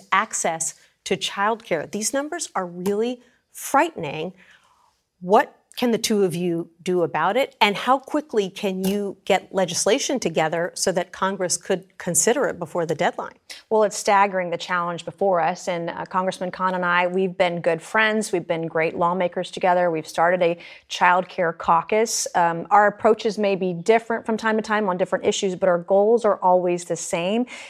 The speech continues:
Speaker 2: And these are issues that parents, especially moms, uh, that, that they care about and we have to address. From the perspective that I'm looking at, you know, we, we talk about four-year-old pre-K, we talk about making sure that parents have the freedom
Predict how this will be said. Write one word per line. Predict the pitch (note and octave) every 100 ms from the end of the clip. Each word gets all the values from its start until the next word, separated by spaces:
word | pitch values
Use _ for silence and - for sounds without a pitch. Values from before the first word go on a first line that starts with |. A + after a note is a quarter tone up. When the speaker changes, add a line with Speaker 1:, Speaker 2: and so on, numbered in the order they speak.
| -
Speaker 2:
And | G#3 A3
these | C#4+
are | D#4+ C4
issues | G3 - G#3 G3 -
that | F3 D3 -
parents, | - A#3 A#3 A3+ - - - _
especially | - G#3+ A3 C4 A#3
moms, | G3 F3+ E3+ G3 - - G3
uh, | E3 G#2+ -
that, | F#3+ -
that | F3+
they | F3 E3+
care | - B3 C4
about | F#3+ E3 -
and | G3+
we | G3
have | F#3 G#3 G3+
to | - F3+
address. | D#3+ F#3+ D3+ - - - -
From | A3
the | G#3
perspective | G#3 G#3+ - A3 A#3 G#3
that | G3
I'm | F#3+ G#3+
looking | G3+ F#3 E3+
at, | E3 D#3+ - - - _
you | F#3+
know, | E3+ D#3+
we, | F3+
we | - G#3+
talk | G3+
about | F#3+ F3 -
four-year-old | F#3 F3+ E3 D#3+
pre-K, | F3+ E3 G#3 F#3+ F3 E3
we | E3+
talk | F3 E3+
about | F3+ E3
making | F3 F3 F3+
sure | D#3+ F#3+ F3+
that | E3+ -
parents | F#3+ F3 F3+
have | F3
the | E3 E3
freedom | - G#3 A3 G3 F3+